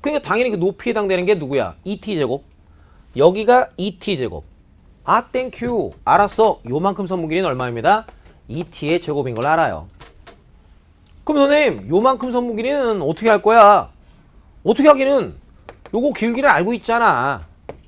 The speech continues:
됐어? 그럼 갑니다. 기울기가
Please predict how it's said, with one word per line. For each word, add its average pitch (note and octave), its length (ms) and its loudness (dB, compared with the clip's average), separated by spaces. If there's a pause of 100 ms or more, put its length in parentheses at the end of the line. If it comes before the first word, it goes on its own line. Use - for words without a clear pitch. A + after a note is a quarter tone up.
(180)
됐어? G3 480 0 (560)
그럼 - 140 -8
갑니다. A3+ 680 6 (360)
기울기가 C#4+ 800 4